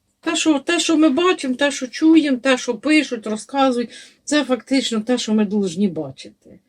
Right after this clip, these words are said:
і должні чути. Це те, що вони рішили, що от людям надо, надо дати цю інформацію. Той поганий, той хороший, той хоче, той не хоче. Ну, діло в тому, що чого карта йде в зв'язки.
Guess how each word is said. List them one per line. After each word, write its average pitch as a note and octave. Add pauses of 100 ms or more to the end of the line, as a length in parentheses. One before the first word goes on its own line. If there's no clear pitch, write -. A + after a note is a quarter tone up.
(140)
і F#3+
должні G3+
чути. - (280)
Це -
те, C4
що B3
вони A#3
рішили, D4+
що -
от G3+
людям A3+
надо, G3+ (460)
надо F#3+
дати F#3
цю G3
інформацію. G3+
Той G#3
поганий, C#4
той G#3+
хороший, B3
той G3
хоче, C4+ (360)
той A#3
не A3
хоче. D#4
Ну, A3
діло B3
в A#3
тому, A#3
що G#3+
чого C#4
карта D#4
йде A#3+
в A3+
зв'язки. F#3